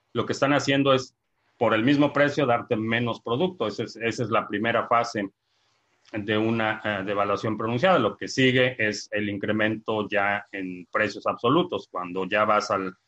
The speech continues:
supermercado y ya un litro de leche cuesta cada día más y cosas así.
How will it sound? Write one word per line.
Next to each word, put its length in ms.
supermercado 1000
y 520
ya 540
un 400
litro 280
de 80
leche 400
cuesta 340
cada 280
día 180
más 400
y 60
cosas 340
así. 280